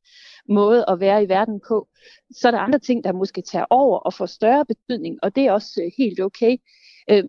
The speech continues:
men vi vil jo kappe forbindelsen til, <laughs> kan man sige, hele det unge jeg, hvis vi, hvis vi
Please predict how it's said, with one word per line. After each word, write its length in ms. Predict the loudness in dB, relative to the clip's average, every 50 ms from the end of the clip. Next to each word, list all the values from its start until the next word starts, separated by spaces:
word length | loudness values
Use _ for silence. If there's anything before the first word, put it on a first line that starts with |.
| -6 -6
men 260 | 0 0 0 0 0 -6 -16 -18 _ -16 -14 -4 0
vi 140 | 2 2 2
vil 180 | 2 0 0 2
jo 120 | 0 0
kappe 360 | 0 2 2 2 2 2 0
forbindelsen 600 | -2 0 0 2 2 2 0 -4 -6 -8 -8 -8 -10
til, 400 | 0 2 4 4 4 2 0 -4 -8 -16
<laughs> 280 | -18 -2 -2 -2 0 0
kan 140 | -4 -4 -4
man 80 | -8
sige, 340 | -12 -10 -6 -4 -2 0 2
hele 220 | 2 2 0 2 0
det 120 | 0 2
unge 240 | 2 2 2 2 0
jeg, 220 | 0 0 -2 -4 -6 _ -20 -20 -20 -20 -20 _ _
hvis 160 | 0 0 2 0
vi, 160 | -2 -2 -2 0
hvis 180 | 0 0 2 0
vi 80 | -2